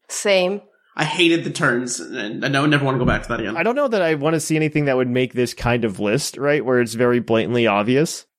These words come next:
Speaker 3: Because, I mean,
Speaker 1: Mm.
Speaker 3: if you're looking at Gen eight as well, like, th-, you, they didn't even put overworld Pokemon for Wilds in there, right?
Speaker 2: They did.
Speaker 1: Mm,
Speaker 2: Oh, they
Speaker 1: true.
Speaker 2: did, but yeah.
Speaker 3: They didn't put that. And so you would get a lot of things like that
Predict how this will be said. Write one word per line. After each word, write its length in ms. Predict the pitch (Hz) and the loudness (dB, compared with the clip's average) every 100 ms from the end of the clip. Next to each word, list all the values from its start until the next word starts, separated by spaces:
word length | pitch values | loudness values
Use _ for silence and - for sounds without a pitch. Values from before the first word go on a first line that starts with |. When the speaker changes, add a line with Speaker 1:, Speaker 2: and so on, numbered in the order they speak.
| - | -10
Speaker 3:
Because, 640 | 131 135 143 127 120 123 | -2 -2 0 0 0 2
I 160 | 277 147 | 2 2
mean, 280 | 143 143 147 | 0 0 0
Speaker 1:
Mm. 20 | |
Speaker 3:
if 140 | 151 | 0
you're 80 | 151 | 0
looking 240 | 175 185 160 | 0 0 0
at 80 | 135 | 0
Gen 220 | 139 127 | 0 2
eight 160 | 131 | 2
as 160 | 120 104 | 0 0
well, 180 | 117 113 | 0 2
like, 220 | 107 101 | 0 -2
th-, 120 | 113 | -4
you, 260 | 127 139 143 | -2 0 0
they 160 | 147 | 0
didn't 120 | 147 156 | 2 2
even 160 | 135 | 2
put 220 | 135 127 | 2 0
overworld 500 | 120 127 123 104 98 | 2 2 2 2 0
Pokemon 680 | - 113 120 104 92 92 - | 2 2 2 2 2 0 -4
for 160 | - 104 | -2 0
Wilds 460 | 101 113 98 95 | 2 2 2 -2
in 80 | 95 | -4
there, 240 | 90 92 | -2 -2
right? 300 | 98 104 110 - _ - | 2 2 2 -4 _ -4
Speaker 2:
They 100 | 320 | 0
did. 160 | 156 | 0
Speaker 1:
Mm, 460 | 220 226 233 226 214 _ 196 | 0 0 2 0 -4 _ -2
Speaker 2:
Oh, 200 | 196 175 | 0 2
they 60 | |
Speaker 1:
true. 100 | 180 | 2
Speaker 2:
did, 220 | 208 233 | 2 2
but 120 | 180 135 | 0 -2
yeah. 180 | 123 | -2
Speaker 3:
They 160 | 135 135 | 2 2
didn't 220 | 147 156 | 2 2
put 180 | 160 170 | 0 0
that. 240 | 220 95 - | 2 0 0
And 220 | 131 127 | 2 2
so 360 | - 131 123 - | 2 2 2 0
you 260 | 135 151 | 0 2
would 240 | 151 135 117 | 2 0 0
get 140 | 156 | 0
a 40 | |
lot 240 | 127 120 127 | 2 2 2
of 140 | 127 | 0
things 340 | 131 120 113 101 | 0 2 0 0
like 240 | 110 127 | -2 0
that 340 | 110 90 90 | 0 2 0